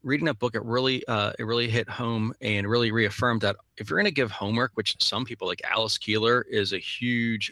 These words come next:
uh, advocate for no homework whatsoever. Um, because even though I'm not a researcher, there's really, there's,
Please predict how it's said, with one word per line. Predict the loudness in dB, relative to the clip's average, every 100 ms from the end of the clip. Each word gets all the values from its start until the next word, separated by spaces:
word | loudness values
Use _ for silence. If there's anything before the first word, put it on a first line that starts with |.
| -2
uh, | 0 0 -2 -2
advocate | -4 -4 -8 -4
for | -4
no | -2 -4
homework | -4 -6 -6
whatsoever. | -6 -4 -4 -2 -2 -2 -6 -12 -18 -18 -16 -4
Um, | -2 0
because | -2 0 2 2 0 -2
even | 0 2
though | 2
I'm |
not | 2 -2
a | -2
researcher, | 0 2 2 0 0 0 -2 _
there's | -6 -6 -4
really, | -2 -2 -2 -6 -12 -14 _ _ _ _
there's, | 2 2